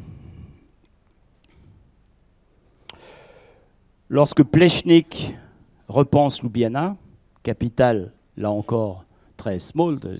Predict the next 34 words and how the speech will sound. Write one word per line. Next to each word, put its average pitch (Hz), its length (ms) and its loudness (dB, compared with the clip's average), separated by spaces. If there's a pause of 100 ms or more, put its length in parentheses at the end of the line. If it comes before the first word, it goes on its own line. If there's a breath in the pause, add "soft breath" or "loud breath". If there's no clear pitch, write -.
extrêmement 101 400 -10
petite, - 440 -8 (640 soft breath)
de 113 80 2
la 110 300 4
jeune 120 260 0
Slovénie, 120 640 -2 (260)
il 120 180 -8
dessine 143 340 0
certes 156 300 -2
de 123 80 -2
grands 120 160 0
plans 131 180 -2
directeurs, 160 640 0 (480)
parfois, 135 540 -4 (680 loud breath)
mais 123 80 -2
c'est 156 120 2
par 147 180 4
une 151 80 4
série 170 300 0
d'actions 151 360 2
réduites, 143 640 2
articulées 143 420 -4
sur 131 120 -2
la 120 100 2
géographie 139 720 0
et 131 80 -6
la 110 100 -4
trame 147 240 -4
urbaine 123 280 0
existante, 113 560 -4
qu'il 120 120 -2
refondera 123 480 -2
la 107 120 0
ville 131 260 -4